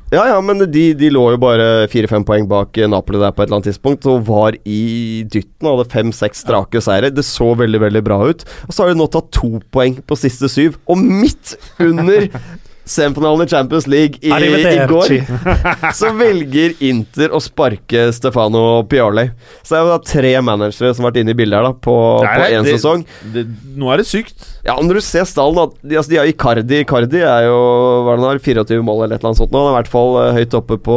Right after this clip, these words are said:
Speaker 1: på toppskårerlisten i, eh, i Serie A, så de har en god spiss, de har gode spillere. Jeg synes det er den første elveren til Inter. Det står ikke mye tilbake fra, la oss si, Roma sin, da.
Speaker 2: Nei, jeg skulle til å si det samme. Det er et, eh,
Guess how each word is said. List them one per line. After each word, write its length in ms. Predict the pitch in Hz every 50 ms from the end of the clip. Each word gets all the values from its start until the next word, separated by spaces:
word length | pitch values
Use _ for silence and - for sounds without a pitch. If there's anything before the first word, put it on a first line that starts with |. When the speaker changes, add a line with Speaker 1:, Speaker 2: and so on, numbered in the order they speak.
| 117
Speaker 1:
på 140 | 113 - - 110
toppskårerlisten 640 | 101 - - 117 107 107 110 104 - - 113 113 - -
i, 140 | 110 104 107 107 110
eh, 480 | 107 107 107 107 107 107 107 107 107 107 - - 110 110
i 20 |
Serie 320 | 98 - - 110 107 110 113
A, 80 | 131
så 80 | 139 - -
de 80 | 127 113
har 80 | 113 127
en 140 | 131 131 131 - - - _ - 127 117 -
god 240 | 123 131 311 196 190
spiss, 460 | - - 196 180 202 196 - - - - - - - - - _ _ _ _
de 80 | - 139
har 360 | - - - 107 120 165 185 190 226 160 -
gode 400 | - 254 156 120 110 117 131 160
spillere. 540 | 160 - - _ 190 170 131 113 110 110 131
Jeg 80 | 147 151
synes 100 | 180 -
det 60 | 156
er 80 | 160 170
den 80 | -
første 280 | - 151 - - - 117
elveren 200 | 107 110 113 117
til 120 | 131 139 117
Inter. 260 | - - 170 196 202 - - _ - -
Det 120 | - 127
står 260 | - - - - -
ikke 140 | - 170 185 196
mye 240 | 190 147 117 104 101
tilbake 460 | - 117 107 104 101 92 - 110 107
fra, 140 | 107 110 110 113 110 107 107 107 107 107 107 107 107 107 110 110 73
la 100 | 82 113
oss 80 | 113 -
si, 120 | - 117 117
Roma 260 | 110 107 101 101 104
sin, 140 | 104 135 143
da. 100 | 156 127 - - - - _ -
Speaker 2:
Nei, 140 | - 143 170 185
jeg 260 | 180 170 165 165 151
skulle 160 | - - 143 156
til 120 | 147 139
å 40 | 139
si 100 | - 151
det 140 | 135 131 127
samme. 280 | - 123 107 110 127 135
Det 80 | 135 135
er 680 | 131 131 127 127 127 - - - 151 120 113 113 117 120
et, 480 | - 131 120 - - - - - - -
eh, 800 | 127 120 120 120 117 120 117 117 117 117 117 120 120 117 117